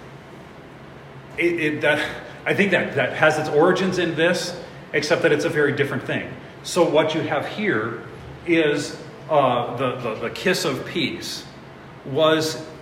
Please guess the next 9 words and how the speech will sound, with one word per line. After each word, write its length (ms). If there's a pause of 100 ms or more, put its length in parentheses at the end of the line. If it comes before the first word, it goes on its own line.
(1200)
basically 460
Christian 480
reconciliation. 880 (1160)
So 220
it's 140
in 140
reference 400
to 80
Jesus, 540